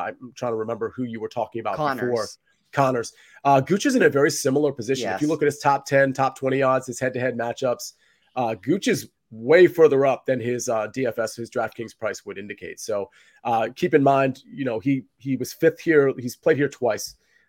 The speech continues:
Speaker 1: Uh, miscut in twenty nineteen, and he was fifth here last year,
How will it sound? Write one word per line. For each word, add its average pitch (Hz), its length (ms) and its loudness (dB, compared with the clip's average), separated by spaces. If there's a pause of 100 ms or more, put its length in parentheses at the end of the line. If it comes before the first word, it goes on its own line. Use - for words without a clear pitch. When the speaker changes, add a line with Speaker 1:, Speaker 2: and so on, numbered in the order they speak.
Speaker 1:
Uh, 117 160 -2
miscut 147 540 4 (180)
in 147 100 -2
twenty 127 380 -4
nineteen, 147 800 -2
and 131 120 0
he 123 60 -2
was 117 140 -8
fifth 151 220 0
here 120 160 0
last 120 380 0
year, 127 300 -2